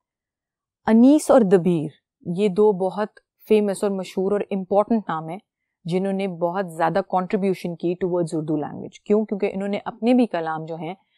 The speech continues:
वो उर्दू लैंग्वेज में लिखे। नाइनटीन सेंचुरी, उन्नीसवीं सदी का आगाज़ हुआ।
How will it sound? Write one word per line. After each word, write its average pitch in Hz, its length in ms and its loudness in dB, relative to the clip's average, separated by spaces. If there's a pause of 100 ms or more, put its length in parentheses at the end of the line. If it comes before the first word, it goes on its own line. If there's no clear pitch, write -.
(200)
वो 208 80 6
उर्दू 196 260 4
लैंग्वेज 151 360 -4
में 151 120 -10
लिखे। - 320 -12 (1040)
नाइनटीन 277 340 6
सेंचुरी, 151 460 0 (240)
उन्नीसवीं 196 340 -2
सदी 190 220 -2
का 190 140 -2
आगाज़ 180 300 -2
हुआ। 180 180 -6